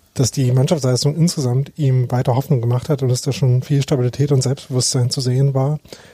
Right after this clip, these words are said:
Das fand ich auch trotzdem. Äh, aber gerade weil das halt irgendwie, äh, so zweiundsiebzig Minuten lang, äh, schon ziemlich viel davon zu sehen war, gerade deswegen hat's mich dann schon ziemlich angekotzt, äh, <laughs> das Spiel dann noch so zu verlieren.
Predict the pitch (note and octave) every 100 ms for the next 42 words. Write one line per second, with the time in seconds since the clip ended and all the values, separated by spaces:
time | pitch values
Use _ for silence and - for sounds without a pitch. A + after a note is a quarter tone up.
0 | _ - C3 - D3 F#3 C#3+ A#2+ - D#3+
1 | - B2 C3 - - - - - C#3+ C3+
2 | D#3 C#3 C3 C3+ D3 A#2+ E3 E3+ C3 A#2+
3 | E3+ C3 B2+ A#2+ B2 A#2 - C#3+ B2 -
4 | _ - D3+ B2 - _ _ _ _ -
5 | - B2 B2+ C#3 - B2 C#3 D#3 D#3+ C3
6 | B2+ C3+ F3 C#3 B2+ C3 B2 D#3 D3 D3
7 | C#3+ - C3+ - D3 C#3+ - C3 C3 B2+
8 | C3+ C#3 C3+ - - - - - A#2+ C#3+
9 | B2 C#3 A#2 - - B2 B2 A2+ C#3 B2+
10 | B2+ B2+ B2+ C3 B2 - - D3+ A#2+ A#2
11 | F#3+ F#3 - - - - E3+ - C#3+ C3+
12 | B2 B2 C#3 B2 B2 B2 B2 B2+